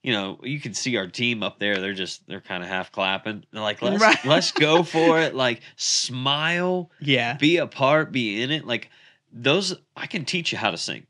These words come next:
Speaker 1: Not me personally, but,
Speaker 2: <laughs>
Speaker 1: like,
Speaker 2: You could. You
Speaker 1: John-,
Speaker 2: could.
Speaker 1: J-, Johnny Baker can. But, like, there, y-, you can, I can go online and, and purchase somebody to teach you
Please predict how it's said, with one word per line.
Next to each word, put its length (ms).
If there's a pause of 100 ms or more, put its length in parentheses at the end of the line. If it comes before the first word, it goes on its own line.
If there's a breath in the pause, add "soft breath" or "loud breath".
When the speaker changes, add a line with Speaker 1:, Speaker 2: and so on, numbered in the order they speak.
Speaker 1:
Not 160
me 100
personally, 500 (300 loud breath)
but, 260
Speaker 2:
<laughs> 0
Speaker 1:
like, 220
Speaker 2:
You 80
could. 220 (160)
You 100
Speaker 1:
John-, 60
Speaker 2:
could. 240
Speaker 1:
J-, 140 (180)
Johnny 240
Baker 280
can. 200 (260 loud breath)
But, 120
like, 320 (1120 loud breath)
there, 200
y-, 280
you 240
can, 420
I 100
can 180
go 120
online 640 (100)
and, 300 (220)
and 180
purchase 580 (340)
somebody 480
to 100
teach 300
you 120